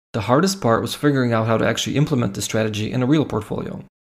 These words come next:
I couldn't find any broker that would allow me to set up this specific target allocation, so I had to manually do it myself. I took my traditional I R A portfolio in M one Finance,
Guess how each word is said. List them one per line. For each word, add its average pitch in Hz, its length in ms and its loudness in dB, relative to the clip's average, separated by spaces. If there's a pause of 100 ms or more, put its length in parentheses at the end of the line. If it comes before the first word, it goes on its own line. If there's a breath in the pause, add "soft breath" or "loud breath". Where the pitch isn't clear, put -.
(100)
I 113 120 2
couldn't 165 280 6
find 185 220 2
any 135 140 4
broker 113 400 0
that 107 100 0
would 113 100 2
allow 117 220 4
me 135 140 2
to 113 60 -4
set 123 180 -2
up 123 120 2
this - 140 -4
specific 147 460 -2
target 120 280 2
allocation, 110 600 -4
so - 180 -2
I 120 60 2
had 147 160 0
to 156 80 2
manually 117 320 0
do 110 140 -2
it - 80 -4
myself. 107 520 -4 (280)
I - 120 2
took - 220 0
my 185 140 6
traditional 127 500 2
I 113 160 2
R 110 140 2
A 107 60 0
portfolio 107 500 -2
in 107 100 -4
M 131 100 4
one 151 120 2
Finance, - 580 -6